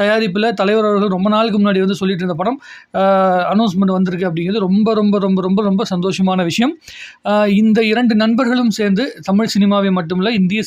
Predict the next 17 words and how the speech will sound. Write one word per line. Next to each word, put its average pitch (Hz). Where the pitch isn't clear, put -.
சினிமாவை 190
எந்த 190
அளவுக்கு 196
வந்து 185
முன்னேற்றிருக்காங்க, 180
எந்த 202
அளவுக்கு 208
பெருமை 247
சேர்த்திருக்காங்க 185
அப்படிங்கிறத 180
யாருமே 190
வந்து 175
மறுக்கவே 175
முடியாது. 170
அவ்வளவு 185
அற்புதமான 202
இரண்டு, 180